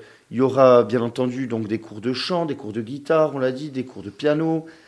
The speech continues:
euh, que vous allez, euh, faire et Julian et toi. Et aussi, il y a aussi une mise à disposition de l'espace, parce que c'est un espace qui est très beau. Ben, j'espère que vous viendrez le découvrir ce soir avec nous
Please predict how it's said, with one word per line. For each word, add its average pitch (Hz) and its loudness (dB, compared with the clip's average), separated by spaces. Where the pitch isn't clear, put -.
euh, 107 -2
que - -20
vous 113 -6
allez, 120 2
euh, 107 -2
faire 113 0
et 123 -2
Julian 117 -2
et 113 -8
toi. 160 0
Et 123 2
aussi, 196 -2
il 156 4
y 120 2
a 113 6
aussi 113 -4
une 160 -4
mise 143 -2
à 135 2
disposition 123 -8
de 117 -8
l'espace, 165 -2
parce - -10
que - -16
c'est 113 -8
un 110 -4
espace 113 -6
qui - -6
est - -10
très - -4
beau. 151 2
Ben, 123 -2
j'espère 110 -6
que - -8
vous 113 -6
viendrez 113 -2
le 117 -2
découvrir 113 -6
ce - -6
soir 117 -2
avec 120 0
nous 131 -2